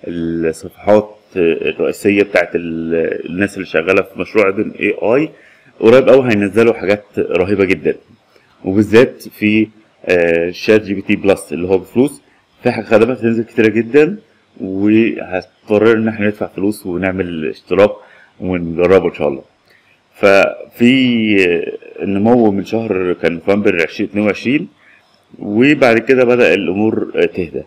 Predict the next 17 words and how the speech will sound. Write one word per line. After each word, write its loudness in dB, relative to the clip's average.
طبعًا 2
بينج -2
اللي -4
هو 2
بتاع 0
جو-، -4
بتاع 0
مايكروسوفت -2
هو 6
اتولد 2
جبار، 6
يعني 0
هو -2
مستفاد 0
من -2
قوة 2
ال-، -4